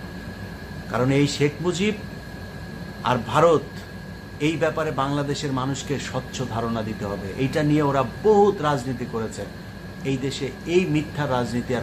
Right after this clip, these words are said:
করতে দেওয়া হবে না। ভারত আমাদের শত্রু। শেখ মুজিব বাহাত্তর থেকে পঁচাত্তর এই দেশের মানুষকে গণহত্যা করেছে, না খাইয়ে মেরেছে, একদল শাসন করেছে, রক্ষী বাহিনী, লাল বাহিনী, নীল বাহিনী, এগুলো করে করে মানুষের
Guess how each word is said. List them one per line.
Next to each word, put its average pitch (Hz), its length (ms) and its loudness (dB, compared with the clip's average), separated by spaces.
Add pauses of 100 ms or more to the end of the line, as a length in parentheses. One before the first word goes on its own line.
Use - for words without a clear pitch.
করতে 110 280 -2
দেওয়া 101 240 -2
হবে 101 180 -6
না। 90 120 -8 (600)
ভারত 156 300 4
আমাদের 170 280 2
শত্রু। 202 500 2 (260)
শেখ 190 280 4
মুজিব 185 260 2
বাহাত্তর 156 400 4
থেকে 160 200 -4
পঁচাত্তর 143 360 -2
এই 147 120 2
দেশের 135 280 -2
মানুষকে 127 420 0 (120)
গণহত্যা 147 440 2
করেছে, 139 320 -2
না 123 240 2
খাইয়ে 151 280 0
মেরেছে, 143 420 0 (260)
একদল 151 360 2
শাসন 147 380 -2
করেছে, 151 380 0 (580)
রক্ষী 131 240 0
বাহিনী, 156 420 2
লাল 139 280 6
বাহিনী, 151 360 2
নীল 147 280 4
বাহিনী, 151 280 2
এগুলো 147 240 0
করে 143 200 0
করে 143 200 -2
মানুষের 131 360 0